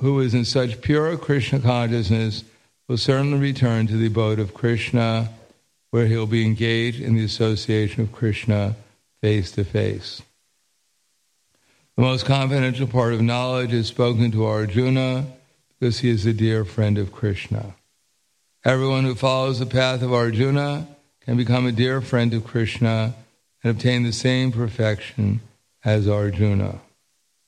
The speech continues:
These words stress that one should concentrate his mind upon Krishna, the very form with two hands carrying a flute,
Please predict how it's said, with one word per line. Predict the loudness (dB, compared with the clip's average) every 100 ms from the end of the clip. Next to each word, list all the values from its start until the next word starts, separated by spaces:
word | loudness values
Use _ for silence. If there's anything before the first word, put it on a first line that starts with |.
| _ _ _ _ _ _
These | 0 0 0 0
words | 0 0 -2
stress | -4 -2 0 0 -2 -6 -8 -10 -12 -14 -14 -16 -20 _ _ _ _ _ _ _ _
that | 0 0
one | 2 2 0
should | 0 0 -2
concentrate | -2 0 0 0 -2 0 0 2 0 0 -2 -6 -14 _ _ _
his | -2 2
mind | 2 2 0 -2
upon | -2 0 0 0 -2
Krishna, | -2 -4 -4 0 0 2 -2 -6 -10 _ _ _ _ _ -4
the | 0
very | 2 2 -2
form | -2 0 2 0 0 0 -2 -6 _ _ _ _ -10
with | -6
two | 0 2
hands | 2 0 -2 -4 -2
carrying | 0 2 2
a | 0
flute, | -4 -2 0 0 -4 -12